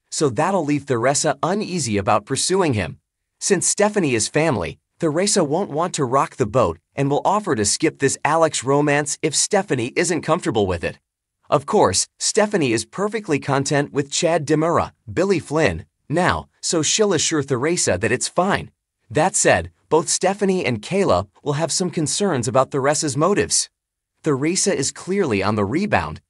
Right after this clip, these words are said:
so Kayla and Stephanie will wonder if maybe her interest in Alex is more about making Brady jealous than anything else. Although Theresa will take umbrage at the notion that she would use Alex like that,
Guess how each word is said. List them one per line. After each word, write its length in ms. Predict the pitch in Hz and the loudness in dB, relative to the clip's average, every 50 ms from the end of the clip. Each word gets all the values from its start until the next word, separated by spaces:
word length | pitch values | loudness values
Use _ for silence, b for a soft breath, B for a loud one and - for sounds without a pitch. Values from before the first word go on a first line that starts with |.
| _ _ - | _ _ -4
so 200 | - - 156 139 | -2 0 0 0
Kayla 480 | - - - 165 175 185 180 175 160 127 | 0 -2 -4 -2 -2 0 0 0 0 0
and 120 | 139 135 | 0 0
Stephanie 600 | - - - 180 185 - 135 110 92 87 87 85 b b | 0 0 0 0 -2 0 -2 -2 -2 -2 -4 -6 b b
will 180 | b 151 151 131 | b 0 0 0
wonder 340 | 123 160 196 214 202 160 135 | 0 -2 0 2 2 2 2
if 140 | 120 - 139 | 2 0 0
maybe 260 | 139 151 139 139 120 | 0 2 2 0 -2
her 180 | 110 120 104 - | -2 -2 -2 0
interest 400 | 160 185 190 - 139 117 107 - | 0 0 0 0 -2 -2 -2 0
in 120 | 113 101 107 | 0 0 0
Alex 460 | 113 151 180 147 104 95 101 - - - | 2 2 2 2 2 0 0 -4 -4 -4
is 160 | - 160 131 160 | -2 -2 -2 0
more 220 | 180 202 233 226 | -2 0 0 0
about 260 | 185 139 143 139 131 | 2 2 2 2 4
making 340 | 135 143 139 139 143 123 107 | 2 2 2 0 0 -4 -4
Brady 400 | 92 107 131 147 170 170 175 147 | -4 -2 0 0 0 0 -2 -4
jealous 460 | 101 95 139 131 135 147 156 151 - | -2 0 2 2 2 2 0 0 0
than 180 | - 147 139 - - | 0 -2 -2 0 0
anything 420 | 160 160 147 135 - 139 123 123 | 0 0 0 0 2 0 2 2
else. 400 | 131 - - - - - - - _ _ _ _ _ _ _ _ _ _ - | 2 2 2 0 -2 -2 -4 -6 _ _ _ _ _ _ _ _ _ _ -4
Although 300 | - 143 135 143 196 220 | -2 0 0 2 0 0
Theresa 540 | 208 208 175 131 135 151 170 - - 131 101 | 0 0 0 2 2 2 2 2 2 2 2
will 120 | 95 107 | 2 0
take 260 | 107 - 151 139 139 - | -2 0 -2 -2 0 0
umbrage 480 | 156 175 175 139 110 101 95 98 101 127 | 0 0 0 0 2 2 2 2 2 0
at 80 | 113 113 | 0 0
the 80 | 123 | 0
notion 400 | 123 127 135 147 139 - 156 139 | 2 4 2 2 2 2 0 0
that 120 | 131 - - | 0 0 0
she 160 | - 170 165 | 0 0 0
would 160 | 151 139 135 | 0 -2 -2
use 220 | 139 160 170 147 | -2 -2 -2 0
Alex 440 | 131 127 139 143 151 160 160 - - | 2 2 2 4 2 2 2 2 2
like 180 | 127 104 98 - | 2 2 2 2
that, 240 | 113 95 82 76 | 2 0 0 0